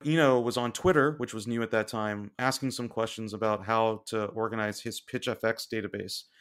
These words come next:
Back in, like, two thousand nine, two thousand ten, he was scraping off game day like all the other pitch analysts were on, uh, those days. And he was just asking, like, "How do I find, like, this value for this pitcher's curveball or something?" And I emailed with him a little bit, and I helped him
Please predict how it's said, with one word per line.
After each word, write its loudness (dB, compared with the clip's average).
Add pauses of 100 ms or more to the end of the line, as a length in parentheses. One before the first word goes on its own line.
(280)
Back 2
in, 0
like, 0
two -6
thousand 2
nine, 0
two -6
thousand -2
ten, 0
he 0
was -2
scraping -4
off 0
game -4
day 0
like 0
all 4
the -2
other 4 (560)
pitch 4
analysts 0
were 2
on, -2 (160)
uh, 2 (120)
those 0
days. 2
And -2 (720)
he -2
was 2
just -2
asking, 0
like, 0
"How 6
do 8
I 6
find, 2
like, -2
this -2
value 0
for -12
this -6
pitcher's -4
curveball -2
or 0
something?" -6 (960)
And 4
I 4
emailed 6
with 0
him 2
a 2
little 4
bit, 2
and -4
I 2
helped 2
him -6